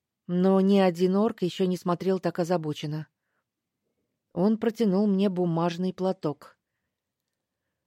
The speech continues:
«Пора на йогу!» Антон вышел, оставив дверь приоткрытой.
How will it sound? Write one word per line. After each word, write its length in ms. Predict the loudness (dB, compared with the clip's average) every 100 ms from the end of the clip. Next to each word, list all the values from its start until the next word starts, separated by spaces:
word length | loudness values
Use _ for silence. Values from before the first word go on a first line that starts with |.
| _ _ _ 6
«Пора 340 | 10 10 10
на 100 | 10
йогу!» 560 | 8 10 10 10 6 4 _ _ _ _ _ _ _ _ _ _ _ _
Антон 420 | 0 0 4 4
вышел, 320 | 4 2 4 2
оставив 440 | 2 0 2 0
дверь 260 | 2 2 2
приоткрытой. 760 | 2 0 0 -6 -6 -6 -18